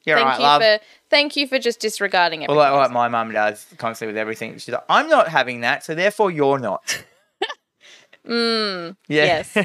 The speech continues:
Speaker 1: <laughs>
Speaker 2: I like that. Um, but they, you know, they kiss and make up. He's about to leave on a forty-eight
Speaker 1: Yeah,
Speaker 2: hour
Speaker 1: they are.
Speaker 2: trip.
Speaker 1: "I'm having some problems. The phone calls are starting again." Yeah, "I'm just gonna leave.
Speaker 2: Yeah.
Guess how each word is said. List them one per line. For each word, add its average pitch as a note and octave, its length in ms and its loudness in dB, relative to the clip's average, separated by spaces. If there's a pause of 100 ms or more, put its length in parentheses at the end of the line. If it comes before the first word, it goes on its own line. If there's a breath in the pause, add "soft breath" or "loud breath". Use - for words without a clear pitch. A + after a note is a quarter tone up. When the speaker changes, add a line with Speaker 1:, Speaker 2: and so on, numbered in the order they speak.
(100)
Speaker 1:
<laughs> A#3 180 0
Speaker 2:
I G3 180 2
like F3+ 320 -2
that. G#2+ 340 -6 (560 loud breath)
Um, G3 300 2 (100)
but G4 180 0
they, G#4 300 4
you F4 60 4
know, C4+ 160 4
they D#4+ 180 4
kiss - 260 -6
and A3+ 140 -4
make F3 220 -4
up. G#3+ 320 6
He's A#3 320 -2
about G#3 300 4
to G#3 120 -8
leave G3 300 -2
on F#3 80 -4
a F#3 40 -6
forty-eight E3+ 480 2
Speaker 1:
Yeah, G#3+ 200 4
Speaker 2:
hour D3+ 80 6
Speaker 1:
they D3+ 60 -2
are. - 20 -8
Speaker 2:
trip. F4+ 320 0
Speaker 1:
"I'm E3+ 100 4
having G3 260 4
some F3 200 -4
problems. D#3 640 2 (720)
The D#3+ 240 -2
phone E3+ 320 2
calls E3 200 0
are D#3+ 60 -2
starting C#3+ 320 2
again." B2 160 -4
Yeah, C#3 180 0 (140)
"I'm G3 220 4
just D4 180 -8
gonna C#4+ 180 4
leave. C3 400 2
Speaker 2:
Yeah. G#3 360 0